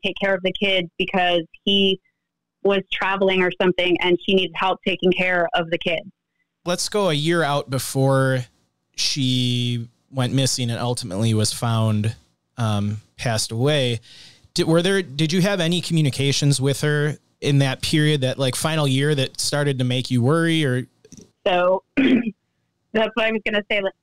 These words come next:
Speaker 1: fast forward, like, another, I don't know, another year, maybe November of twenty nineteen,
Speaker 2: Mm-hmm.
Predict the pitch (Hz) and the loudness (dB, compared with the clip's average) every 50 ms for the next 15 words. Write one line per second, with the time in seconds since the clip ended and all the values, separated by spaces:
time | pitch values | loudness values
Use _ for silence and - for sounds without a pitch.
0 | _ _ _ 240 233 247 240 - - 269 254 247 233 202 220 220 214 202 202 202 | _ _ _ -4 -2 -2 -4 -4 -2 0 0 0 0 0 -2 -2 -2 -4 -2 -2
1 | 196 196 202 196 190 196 185 190 - _ _ _ _ _ _ _ _ _ _ _ | -2 0 0 -2 -2 -4 -6 -12 -20 _ _ _ _ _ _ _ _ _ _ _
2 | _ _ _ - 214 208 190 180 170 170 170 170 170 175 - 196 190 190 190 185 | _ _ _ -4 -2 0 2 2 2 2 2 2 0 0 0 0 -2 0 0 -2
3 | 180 185 220 240 226 202 190 180 180 175 185 180 175 180 185 190 - _ - - | 0 0 0 0 2 2 2 2 2 2 2 2 2 0 0 -2 -6 _ -16 -20
4 | _ _ 202 202 202 196 208 214 214 214 214 214 202 208 196 190 - - 226 214 | _ _ 0 0 0 0 0 0 0 0 0 0 0 -2 -2 -4 -4 -2 -2 0
5 | 208 202 190 190 190 - _ - 208 190 180 180 185 190 180 143 131 139 131 | 2 2 0 0 -2 -4 _ -2 0 0 0 0 0 0 2 4 4 4 4